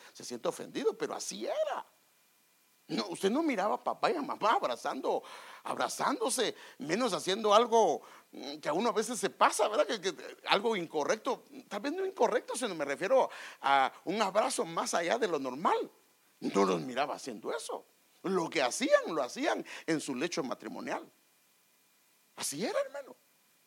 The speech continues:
Entonces ahora vienen los baby boomer, y estos son los que vienen en mil novecientos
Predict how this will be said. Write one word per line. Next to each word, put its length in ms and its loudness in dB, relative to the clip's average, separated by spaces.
Entonces 360 -2
ahora 240 2
vienen 260 -2
los 160 -6
baby 240 -6
boomer, 420 -8
y 200 -4
estos 200 -2
son 360 0
los 120 -2
que 120 -4
vienen 260 -4
en 160 -4
mil 120 -2
novecientos 600 -4